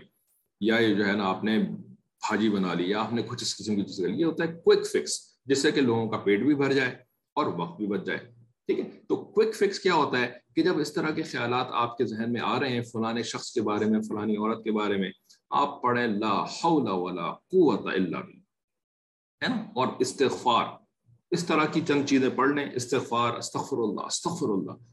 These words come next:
لا حول ولا قوت الا باللہ، ٹھیک ہے۔ اور پھر اپنے آپ کو نا فورس کر کے جو ہے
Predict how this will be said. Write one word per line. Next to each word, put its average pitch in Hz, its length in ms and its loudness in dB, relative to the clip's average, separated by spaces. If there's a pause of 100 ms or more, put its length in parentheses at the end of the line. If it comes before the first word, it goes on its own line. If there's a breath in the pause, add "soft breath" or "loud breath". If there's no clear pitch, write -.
لا 107 120 2
حول 180 300 4
ولا 120 220 4
قوت 101 320 -2
الا 82 260 -4
باللہ، - 260 -16 (200)
ٹھیک 294 180 0
ہے۔ 269 60 0 (520 loud breath)
اور 180 200 4
پھر 202 240 4 (120)
اپنے 175 260 -2
آپ 160 240 -2
کو 185 80 0
نا 185 80 2
فورس 233 680 0
کر 185 180 2
کے 170 140 4
جو 131 200 2
ہے 95 140 -2